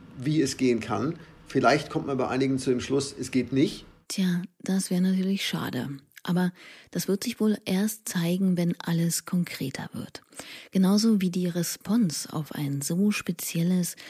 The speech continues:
Speaker 2: so kontrolliertes, keine Eskalation und Eskapaden zulassendes Spektakel sein wird. Ich kann mir schon vorstellen, dass sich da einige im Voraus bereits denken,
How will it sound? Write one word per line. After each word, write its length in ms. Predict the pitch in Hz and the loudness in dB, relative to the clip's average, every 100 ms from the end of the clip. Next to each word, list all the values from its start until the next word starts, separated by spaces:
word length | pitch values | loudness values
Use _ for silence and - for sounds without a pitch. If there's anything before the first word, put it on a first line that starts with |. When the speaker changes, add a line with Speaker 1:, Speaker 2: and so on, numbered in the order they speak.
| - | -16
Speaker 2:
so 100 | - | -8
kontrolliertes, 1000 | 139 175 165 180 170 190 233 202 170 139 - | -2 0 0 2 2 4 2 0 -4 -4 -4
keine 380 | 175 190 214 | 0 2 2
Eskalation 840 | 196 - 185 175 165 - 170 196 208 | 0 -2 0 0 -2 -4 0 2 4
und 240 | 165 - | 2 -4
Eskapaden 680 | 165 - 156 - 160 180 175 | -6 -6 -6 -4 -4 -2 -4
zulassendes 760 | - 196 220 208 175 - 170 170 | -2 2 2 2 0 0 -2 -2
Spektakel 640 | - 170 - 208 180 120 | -6 -6 -2 -2 -2 -6
sein 300 | - 80 - | -6 -8 -8
wird. 300 | - - - _ - - - - - _ | -10 -12 -16 _ -20 -20 -18 -20 -20 _
Ich 120 | - - | -8 0
kann 180 | 247 | 4
mir 80 | 294 | 4
schon 180 | 247 196 | 4 0
vorstellen, 560 | - 185 208 233 240 220 | 2 0 2 2 4 4
dass 120 | 190 | 2
sich 120 | 190 | 0
da 140 | 185 | -2
einige 440 | - 180 185 175 175 | 0 2 2 2 2
im 160 | 170 175 | 2 0
Voraus 500 | - 160 151 147 - | 0 -2 0 -6 -6
bereits 360 | 151 143 - | -6 -6 -6
denken, 440 | - 151 - 165 | -4 -4 -2 -4